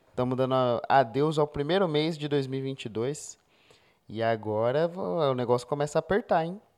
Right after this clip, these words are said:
Agora é ladeira abaixo. Quando vê, a gente já tá em novembro, dezembro. E é isso, mano. Acabou o ano. Então, se você tiver que fazer suas coisas, já se programa aí, porque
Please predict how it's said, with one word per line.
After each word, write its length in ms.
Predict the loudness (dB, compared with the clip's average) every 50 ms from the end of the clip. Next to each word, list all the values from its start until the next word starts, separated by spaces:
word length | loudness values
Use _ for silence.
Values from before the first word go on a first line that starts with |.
| _ _ _ _ _ _ _ _ _ -10
Agora 500 | -8 -8 -6 -4 -2 0 0 0 0 0
é 240 | 0 0 2 2 2
ladeira 380 | 4 2 2 4 4 6 6
abaixo. 420 | 6 6 6 6 6 6 4 2 -2
Quando 240 | -4 -2 -2 -2 -2
vê, 180 | -2 -2 -2
a 60 | 0
gente 220 | -2 -2 -4 -2 -2
já 80 | -2
tá 120 | 0 0 -2
em 60 | -2
novembro, 560 | 0 -2 -2 -2 0 0 0 0 0 0 -2
dezembro. 720 | 0 0 0 0 0 0 0 0 0 0 2 2 0 0 -2 -6 -20 -20 -20 -20 -20 -20 -20 -20 _ _ -12
E 160 | -6 -2 0 2
é 140 | 4 4
isso, 400 | 4 2 0 -2 -2 -4 -8 -8
mano. 280 | -8 -8 -8 -10 -12 -18 -20 _ _ -20
Acabou 460 | -12 -2 2 2 2 4 2 2 4 4
o 40 |
ano. 300 | 4 4 4 2 -2 -4 -8 _ _ _ _ _
Então, 320 | -12 -10 -8 -8 -8 -10 -12 _ _ _ _ _
se 80 | -10 -6
você 260 | -6 -4 -2 -4 -4
tiver 280 | -4 0 2 2 2
que 100 | 2 2
fazer 260 | 0 2 2 2 0 -2
suas 280 | 2 2 2 2 2
coisas, 340 | 0 -2 -2 0 0 0 2
já 120 | 2 0
se 80 | 0 -2
programa 600 | -6 -2 2 2 2 2 2 0 0 0 0 0
aí, 200 | -2 -2 -2 -4
porque 640 | -4 -4 -4 -4 -4 -4 -2 -2 0 0 0 -2